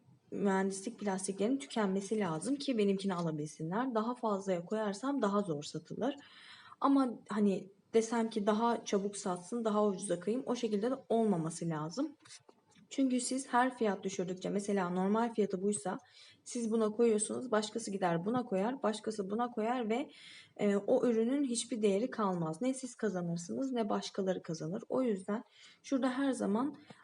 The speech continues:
e, aynı satılan fiyata satmanız lazım. Mesela diyelim şu ona sattı, şu ona sattı, şu ona, şu sekize koydu. Bırakın o sekiz kalsın, o nasıl olsa tükenecek ve diğerleri ondan devam edecek. Yani fiyatı düşürmemeye çalışın.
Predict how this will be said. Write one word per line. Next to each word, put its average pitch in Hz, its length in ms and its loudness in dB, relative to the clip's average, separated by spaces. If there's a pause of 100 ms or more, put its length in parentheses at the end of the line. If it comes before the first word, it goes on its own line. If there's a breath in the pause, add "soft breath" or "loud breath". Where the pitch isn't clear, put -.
(120)
e, 233 320 2
aynı 254 260 4
satılan 240 440 -2
fiyata 220 300 0
satmanız 165 540 -4
lazım. 165 380 -2
Mesela 262 440 0
diyelim 233 240 -2
şu 254 120 -2
ona 226 220 0
sattı, 190 380 -6
şu 214 160 -4
ona 214 180 2
sattı, 190 340 -6
şu 214 140 -6
ona, 233 300 -2
şu - 220 -6
sekize 233 460 -2
koydu. 185 480 -2 (520 loud breath)
Bırakın 302 280 4
o 269 80 2
sekiz 277 400 -2
kalsın, 180 400 -2
o 269 120 2
nasıl 254 240 0
olsa 196 220 -2
tükenecek 190 600 -2
ve 233 120 -2
diğerleri 226 380 4
ondan 220 420 2
devam 196 300 2
edecek. 175 300 -6
Yani 214 320 0
fiyatı 262 320 0 (180)
düşürmemeye 196 600 0
çalışın. 160 520 -6